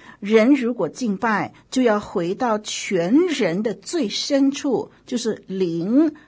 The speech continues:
和真理。和合本圣经说，敬拜神是用心灵和诚实。新译本圣经说，敬拜神是用心灵按真理来敬拜。这表示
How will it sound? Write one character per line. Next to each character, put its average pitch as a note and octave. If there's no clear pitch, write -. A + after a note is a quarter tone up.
和 E3
真 F#3+
理。 -
和 D4+
合 G4
本 A#3+
圣 B3+
经 B3
说， A#3
敬 C4+
拜 B3
神 F#3+
是 G#3+
用 G3
心 E4
灵 G#3+
和 F3+
诚 F3
实。 C3
新 G4
译 D#4+
本 E3+
圣 C#4
经 B3
说， A3
敬 C4
拜 C4
神 F#3+
是 G#3+
用 G3
心 E4+
灵 G3+
按 C4
真 G#3
理 E3
来 E3+
敬 E3
拜。 F3+
这 G4+
表 G#3
示 F3